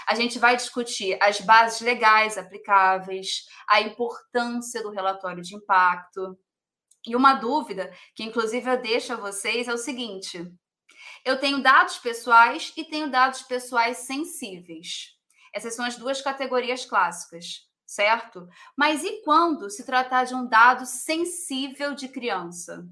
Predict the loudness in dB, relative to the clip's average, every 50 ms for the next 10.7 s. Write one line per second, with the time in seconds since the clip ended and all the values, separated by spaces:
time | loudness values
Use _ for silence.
0 | -20 _ _ -20 -20 -20 _ _ 0 4 4 4 2 2 0 2 2 2 2 2
1 | 0 0 -2 -2 -2 -4 -4 -4 -2 2 6 6 6 4 2 -8 -10 -6 -2 -2
2 | -2 -2 -4 -10 -10 -10 -12 -10 -2 0 2 2 2 0 -2 -4 -6 -12 -12 -12
3 | -10 -10 -8 -8 -8 -8 -8 -8 -8 -8 -10 -10 -14 _ _ _ _ _ _ _
4 | _ _ _ _ _ _ _ -2 -2 -2 0 -2 -4 2 6 8 8 8 6 4
5 | -2 -10 -10 -12 -6 _ 6 8 10 10 8 6 2 -4 -2 -2 -2 -2 -2 -8
6 | -10 -10 -10 -10 -10 -12 -14 -14 -14 -14 -14 -16 -16 -16 -14 -12 -12 -12 -12 -12
7 | -14 -14 -16 -16 -16 -14 -14 -14 -14 -14 -16 -20 _ _ _ _ _ _ _ _
8 | _ _ _ -20 -20 _ -2 -2 0 0 0 -2 0 0 2 4 4 4 2 0
9 | 0 -2 0 0 0 -2 -2 -4 -6 -6 -6 -6 -6 -6 -6 -6 -6 -8 -10 -10
10 | -14 -18 _ _ _ _ _ -4 0 2 2 2 2